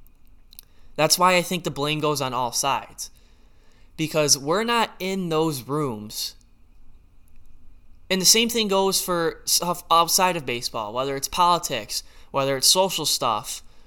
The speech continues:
whatever the case may be, we don't know the full story. We can only be told so much at a time. We're not physically in the room when stuff is happening,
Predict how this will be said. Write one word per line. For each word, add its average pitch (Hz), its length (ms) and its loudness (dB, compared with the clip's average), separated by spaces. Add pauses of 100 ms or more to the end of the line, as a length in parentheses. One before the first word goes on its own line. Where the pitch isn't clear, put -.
(160)
whatever 180 360 0
the 226 120 0
case 214 320 0
may 185 140 0
be, 143 440 -2 (420)
we 165 160 2
don't 233 220 2
know 185 220 2
the 151 80 -4
full 170 260 -4
story. 131 680 -2 (2500)
We 202 160 2
can 226 180 0
only 202 300 0
be 208 160 -4
told 165 480 -2
so 170 340 6
much 151 540 -2
at 143 100 -6
a 120 40 -12
time. 120 360 -4
We're 170 160 0
not 208 260 0
physically 180 480 2
in 190 300 -2
the 202 100 0
room 165 300 -2
when 139 140 -2
stuff 170 320 2
is 147 120 2
happening, 117 640 -4